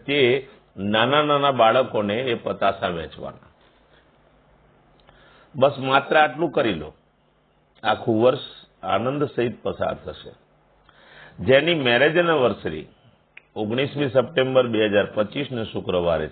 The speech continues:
છે, તેવા મારા વાલા મિત્રોએ સવારે સ્નાન કરવાનું, પછી કાગવાસ નાખવાની.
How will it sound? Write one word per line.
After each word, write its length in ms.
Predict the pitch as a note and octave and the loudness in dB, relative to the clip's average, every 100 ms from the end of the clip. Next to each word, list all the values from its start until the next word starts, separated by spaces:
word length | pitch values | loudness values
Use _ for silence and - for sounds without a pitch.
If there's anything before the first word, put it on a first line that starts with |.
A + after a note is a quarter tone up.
| - | -6
છે, 120 | F#2 A#2+ - _ _ _ _ _ - | -6 -6 -10 _ _ _ _ _ -2
તેવા 240 | G#2 G2 | 2 2
મારા 320 | F#2 F2 E2+ | 2 0 2
વાલા 280 | E2 F#2+ A#2 | 2 0 -2
મિત્રોએ 340 | B2 G#2+ A#2+ B2+ - _ _ _ _ _ _ _ _ _ | -4 -2 -2 -2 -6 _ _ _ _ _ _ _ _ _
સવારે 320 | G#2+ A2+ A2+ | 2 4 2
સ્નાન 380 | G#2 G2 F#2+ G#2 A#2 | 0 -2 -2 -2 -2
કરવાનું, 460 | A#2 A#2+ B2 B2+ F3 _ _ _ - | -2 0 -2 -4 -14 _ _ _ -4
પછી 340 | G#2 - C3+ C#3+ G#3 _ _ _ | -4 -2 -4 -4 -12 _ _ _
કાગવાસ 540 | - F#2 E2+ F#2 A2+ A#2+ C3 | 2 2 2 2 2 2 -2
નાખવાની. 560 | B2 A2 B2 A#2+ B2 | -2 0 0 0 -4